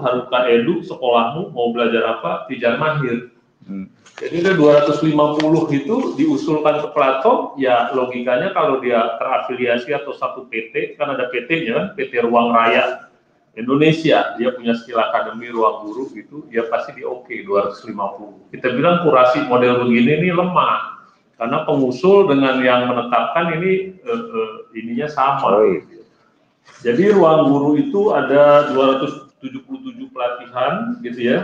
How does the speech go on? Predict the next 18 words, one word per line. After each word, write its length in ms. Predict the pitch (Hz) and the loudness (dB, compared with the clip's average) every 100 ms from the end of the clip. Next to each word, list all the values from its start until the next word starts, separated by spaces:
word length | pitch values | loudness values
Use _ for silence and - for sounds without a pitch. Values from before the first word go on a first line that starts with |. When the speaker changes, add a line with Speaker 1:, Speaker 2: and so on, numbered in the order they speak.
| 185 - _ _ _ _ _ _ _ | -6 -16 _ _ _ _ _ _ _
Speaker 1:
Eh, 280 | - 127 123 - | -8 -2 -2 -2
seratus 720 | - 127 127 123 131 - - | -8 -2 2 2 0 -4 -6
tujuh 240 | 131 131 | -8 -6
belasnya 720 | 117 120 117 - 165 185 180 123 | 0 2 2 0 0 0 -2 -4
diadakan 640 | 127 117 117 117 151 143 123 | -2 0 0 0 0 0 2
oleh, 480 | 120 147 160 - | 4 4 2 -2
eh, 380 | - 120 120 120 120 - _ _ | -4 0 4 4 2 -6 _ _
Skill 320 | _ - 143 139 | _ -6 -2 0
Academy 1400 | 120 - _ _ _ _ - 127 127 - - 139 - | -2 -4 _ _ _ _ -4 -2 -2 -4 -4 -6 -4
by 160 | 117 113 117 | 2 4 4
Ruang 280 | 117 113 113 | 4 2 2
Guru. 240 | 113 113 110 - - - | 0 0 -2 -6 -12 -14
Jadi 240 | 101 104 117 | -20 -14 -6
dua 240 | 110 113 | -2 -2
tujuh 240 | 113 107 107 | -4 -12 -12
tujuh, 300 | 110 110 139 139 | -14 -12 -12 -12
ya 160 | 110 - | -12 -12
seratus 240 | - - | -12 -16